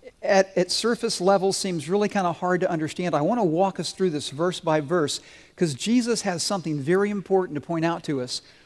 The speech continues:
when it comes to gaining God's perspective on money and possessions. So we're going to start with verse one of chapter sixteen.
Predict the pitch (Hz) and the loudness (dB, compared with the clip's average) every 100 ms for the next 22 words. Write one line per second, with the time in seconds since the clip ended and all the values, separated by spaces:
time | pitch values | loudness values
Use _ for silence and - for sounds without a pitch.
0 | - 160 165 196 190 175 139 175 175 170 | -2 -2 0 -2 0 -2 2 2 2 2
1 | 165 165 185 - 156 - 170 - 156 143 | 2 0 -2 -6 -8 -2 -2 0 -2 -2
2 | 139 147 156 160 135 139 127 147 135 113 | 0 2 2 0 -4 -4 2 2 2 -8
3 | - - - _ _ - 165 165 214 226 | -14 -18 -20 _ _ -4 0 2 2 0
4 | - 190 190 147 120 165 214 - 175 170 | 0 0 2 -4 -2 0 0 -2 -2 -2
5 | 151 - 156 160 - 151 - 160 - - | -4 -4 -4 -4 -4 -6 -4 -6 -6 -6
6 | 160 123 | -4 -4